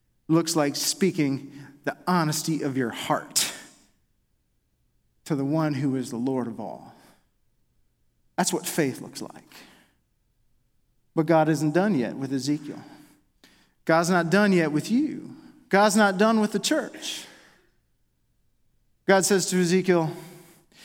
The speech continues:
"You don't know, but I do. So I want you to begin to speak. Speak above the bones."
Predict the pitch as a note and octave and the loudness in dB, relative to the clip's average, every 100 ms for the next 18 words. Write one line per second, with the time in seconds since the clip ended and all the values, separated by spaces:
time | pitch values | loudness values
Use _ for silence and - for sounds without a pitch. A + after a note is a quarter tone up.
0 | - - - G#3+ A3 G3 F3 E3 D3+ C#3+ | -20 -10 2 4 6 4 4 2 4 4
1 | C#3+ C#3 A2 - - - - _ _ _ | 4 0 -4 -6 -16 -20 -20 _ _ _
2 | _ _ _ _ _ _ - F#3+ G3 G3+ | _ _ _ _ _ _ -4 2 4 4
3 | G3 F#3+ F3+ E3+ E3+ F3+ D#3+ - - A#3+ | 2 0 0 0 2 2 0 -2 -2 -2
4 | - - - - _ _ _ _ _ _ | -4 -16 -20 -20 _ _ _ _ _ _
5 | _ - - - - - - C4+ - F#3 | _ -20 -6 0 0 2 6 6 6 4
6 | G#3 G#3 E3 G3 E3+ B3 A#3 F3+ A#2+ - | 6 6 4 2 6 8 8 4 0 -4
7 | - - | -6 -8